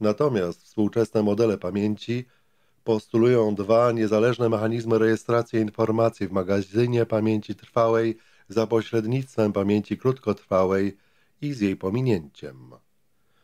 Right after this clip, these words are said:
Proponuję nie wchodzić w dyskusję na temat współczesnych teorii pamięci, przyjmując na razie, że obronność percepcyjna polega na niedopuszczaniu informacji do fazy rejestracji w magazynie pamięci trwałej,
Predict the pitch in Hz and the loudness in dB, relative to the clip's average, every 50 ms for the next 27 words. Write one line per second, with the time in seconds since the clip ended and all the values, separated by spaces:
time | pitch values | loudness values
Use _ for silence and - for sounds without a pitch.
0 | _ _ _ - 110 107 104 - 110 113 117 117 113 110 107 107 107 104 - - | _ _ _ 0 0 0 2 2 2 2 4 4 4 4 4 2 0 0 0 0
1 | 135 131 120 101 101 95 101 90 - 104 98 - - 117 110 - - 107 101 98 | 0 0 0 0 -2 -4 -4 -4 -4 -6 -6 -2 0 0 0 0 0 -2 -2 0
2 | 98 98 - 113 107 107 104 104 - - - 110 98 - 123 127 127 - - 110 | -2 -2 -2 -2 0 0 -2 -2 -4 -4 -4 -4 -2 0 -2 -4 -4 -4 -8 -8
3 | - _ 110 104 101 98 101 - 107 104 110 110 104 92 85 - - - 71 67 | -4 _ -2 -2 0 -2 -2 -2 -2 -2 0 -2 -2 -4 -6 -12 -18 -20 -20 -20
4 | - _ _ _ _ _ _ _ _ _ _ _ _ _ _ _ _ - - 120 | -20 _ _ _ _ _ _ _ _ _ _ _ _ _ _ _ _ -8 -2 0
5 | 110 104 110 120 127 127 123 120 113 - - 110 101 107 107 101 - 76 69 65 | 0 0 2 0 2 2 2 0 0 0 0 2 4 4 2 2 -2 -8 -14 -16
6 | 65 - _ _ - 92 104 104 101 95 104 120 120 117 113 110 104 - - - | -18 -20 _ _ -6 -2 0 0 0 2 0 0 0 2 2 0 0 0 0 -4
7 | 101 90 - - 98 85 - - 117 110 110 110 104 - 104 104 104 107 101 104 | -4 -4 -4 -6 -8 -8 -4 -4 -2 -2 0 -2 -4 -2 -2 0 0 0 0 0
8 | 104 104 104 104 113 131 135 131 120 107 98 - - 92 - - - 120 120 117 | 0 0 0 0 0 0 0 0 0 -2 -2 -2 -8 -12 -12 -4 -2 0 0 0
9 | 110 98 90 90 82 - - 98 98 101 107 110 113 113 - 110 101 101 98 - | 0 -4 -6 -8 -10 -6 -6 -4 -2 0 2 2 2 0 -2 -4 -4 -4 -4 -2
10 | - 110 113 107 107 107 104 117 120 113 107 - - 101 104 104 101 - 107 101 | 0 0 0 2 0 0 0 2 0 0 -2 -2 -2 -2 -2 -2 0 -2 -6 -4
11 | 104 98 92 95 95 98 107 110 104 - 101 95 98 95 87 - 90 85 - - | -4 -4 -4 -4 -4 -2 -2 -4 -2 -2 -2 -4 -4 -6 -6 -10 -12 -14 -12 -4
12 | - 123 113 95 85 78 80 82 78 - | -2 0 0 0 -2 -6 -10 -14 -16 -18